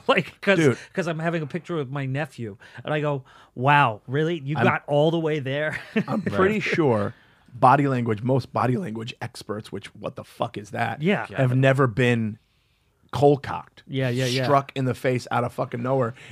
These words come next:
Speaker 2: in a situation where you had no, he had no idea that was coming.
Speaker 1: No, no,
Speaker 2: And it
Speaker 1: no.
Speaker 2: wasn't fake because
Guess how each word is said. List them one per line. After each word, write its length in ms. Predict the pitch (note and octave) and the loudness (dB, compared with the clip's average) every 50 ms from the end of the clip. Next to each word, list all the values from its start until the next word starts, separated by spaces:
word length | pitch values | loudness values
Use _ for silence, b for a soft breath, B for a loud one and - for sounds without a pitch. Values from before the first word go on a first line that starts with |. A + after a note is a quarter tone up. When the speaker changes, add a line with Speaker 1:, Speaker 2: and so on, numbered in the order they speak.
| B | B
Speaker 2:
in 80 | C3+ C3 | -4 -2
a 60 | B2+ | -2
situation 560 | B2 - E3 - - D#3 D3+ D#3 C#3+ - C3+ | -2 -2 -4 -4 0 2 2 2 2 0 -2
where 80 | A#2+ A#2+ | -4 -2
you 140 | C3 D3+ D3 | 0 2 2
had 200 | C3+ B2 A2 A2 | 2 2 2 0
no, 380 | A2+ A2+ A2+ A#2+ B2 A#2+ A2+ B B B B | -2 -4 -2 -2 0 -2 -2 B B B B
he 160 | - G3+ A3 | -6 -2 0
had 160 | F#3+ D3 A#2 | 0 0 0
no 300 | A2+ A2 A2+ A#2 A2+ A2 | 0 -2 -2 0 0 0
idea 260 | G#2+ G#2 G2 G#2+ G2+ F#2+ | 0 -2 -2 -2 -4 -4
that 160 | F#2+ - - | -6 -8 -10
was 80 | - | -14
coming. 320 | - - - F#2+ - - - - - - | -16 -16 -16 -16 -16 -18 -20 -14 -8 -4
Speaker 1:
No, 260 | D#3 D3+ C3 A#2+ G#2 | -2 -2 -2 -2 -4
no, 180 | G#2+ A2+ G#2 G2+ | -6 -6 -2 2
Speaker 2:
And 100 | C3+ C#3 | 2 4
it 80 | D3 B2+ | 4 2
Speaker 1:
no. 60 | B2+ | 0
Speaker 2:
wasn't 440 | A#2+ B2+ D#3 F#3 G3 D#3+ D3 - - | 2 4 6 6 6 4 0 -4 -4
fake 300 | - - C3+ G#2+ - - | -2 -2 -2 -2 -4 -6
because 380 | G#2+ A#2+ - - B2+ A2+ - | -10 -6 -2 0 0 0 0